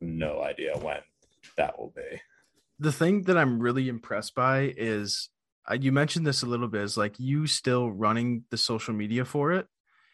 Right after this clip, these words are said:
Speaker 2: And at least I s-, like, your pin tweet, which is insane. I've never looked at the stats on your pin tweet. It's got fourteen point nine K likes. That's kind of fucking crazy.
Speaker 1: <laughs>
Speaker 2: Um, but, like, you're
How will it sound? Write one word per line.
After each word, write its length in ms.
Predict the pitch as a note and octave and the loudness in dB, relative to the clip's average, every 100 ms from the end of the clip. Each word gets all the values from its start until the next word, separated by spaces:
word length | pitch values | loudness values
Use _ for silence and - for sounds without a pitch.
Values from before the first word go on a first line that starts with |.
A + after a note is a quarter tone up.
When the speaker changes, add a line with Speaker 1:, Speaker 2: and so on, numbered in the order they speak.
| _ _ _ _ A#2+ | _ _ _ _ 0
Speaker 2:
And 520 | C3+ B2+ A#2 A2+ G#2 _ _ | 2 4 2 0 -4 _ _
at 200 | C#3 C#3 | 2 4
least 280 | D3+ D#3 - - _ _ _ _ _ _ _ | 4 4 2 -6 _ _ _ _ _ _ _
I 120 | B2+ | 0
s-, 160 | C#3 C#3 | 0 0
like, 200 | C3 B2+ | 0 0
your 180 | B2+ B2+ | -2 -4
pin 460 | - - D3 D#3+ | 0 4 6 4
tweet, 380 | D3+ - A2+ G2 | 2 -2 -2 -2
which 200 | A2 A#2+ | -4 -2
is 160 | A#2+ A2 | -2 -2
insane. 400 | A2 - B2 A2 | -2 0 2 2
I've 80 | G#2+ | 2
never 240 | A#2 G#2 | 2 0
looked 240 | G#2+ B2 A#2 | 0 -2 -4
at 100 | G#2+ | -6
the 60 | |
stats 400 | - A#2 A2+ - | -2 2 2 2
on 80 | G#2 | -2
your 100 | G2 | -2
pin 240 | - A#2+ | -2 -4
tweet. 200 | A#2 F#2 | -2 -4
It's 100 | E2 | -4
got 160 | - A#2 | -2 -4
fourteen 580 | - B2+ A2+ - D3 C3+ | -2 -4 -4 -2 -2 0
point 300 | C3+ B2+ F#2+ | -2 -2 0
nine 280 | G#2 A2 A#2 | 0 0 -2
K 240 | - A2+ | -2 -4
likes. 360 | G2 G2 C3+ - | -2 -4 -6 -6
That's 180 | G#2+ | -8
kind 200 | - - - | -6 -10 -12
of 280 | _ - | _ -10
fucking 260 | - F2 E2+ | -6 -6 -6
crazy. 380 | G2+ E2 G#2 A2 | -4 -4 -4 -8
Speaker 1:
<laughs> 720 | - - - - - - C#3 C#3+ | -10 -14 -16 -2 0 2 2 6
Speaker 2:
Um, 520 | C#3+ C3 B2 A#2+ B2 _ - | 6 6 6 2 -4 _ -6
but, 200 | D#3+ D#3+ | 2 4
like, 320 | D3 C#3 - _ | 4 0 -2 _
you're 540 | E3 D3+ D#3 D#3 D3 | -6 0 2 4 2